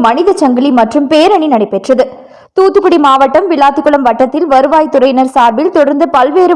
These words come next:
வாக்காளர் விழிப்புணர்வு முகாம்கள், பேரணிகள் மூலம் பொதுமக்களிடையே வாக்களிப்பதின் அவசியம் குறித்து விழிப்புணர்வு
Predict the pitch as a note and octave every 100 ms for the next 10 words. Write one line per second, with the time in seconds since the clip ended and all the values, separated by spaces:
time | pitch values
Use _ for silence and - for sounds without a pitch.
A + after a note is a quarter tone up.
0 | B3+ A#3 - D4 C#4 A#3 A#3+ C4 C4+ C4
1 | B3+ G#3+ G3+ A3 G#3+ A#3+ A4 - - -
2 | D#4+ F4+ G4+ F#4 F4 D4+ B3+ D4 G4+ D4
3 | E4+ E4 D4+ C#4 C4 C#4 F4 B3+ C#4 D#4+
4 | D#4 C#4+ C#4 B3+ A#3+ B3 D4 B3+ B3 A#3
5 | E4 C4+ C#4 D#4+ D4+ C4